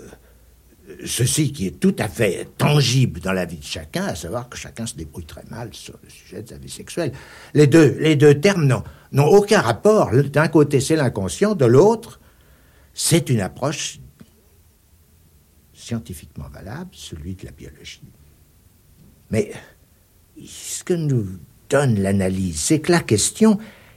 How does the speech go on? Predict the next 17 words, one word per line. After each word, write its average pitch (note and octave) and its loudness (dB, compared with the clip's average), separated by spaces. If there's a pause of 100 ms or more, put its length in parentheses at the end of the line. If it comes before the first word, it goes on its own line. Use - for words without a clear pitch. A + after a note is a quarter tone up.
(160)
est B2+ 4 (180)
personnelle D3+ 2 (680)
pour C3 4
chacun - -2 (140)
des G2 -6
êtres A3 -6 (160)
parlants, D3 -6 (120)
qu'on F#2+ -8
ferait F#2 -8
mieux D3+ -4
de - -10
dire E3+ -10 (1200)
des F#2 -4
êtres F#3 -8 (240)
parlés. D#3 -4 (1400)
Montre F#2 -6
bien D2 -12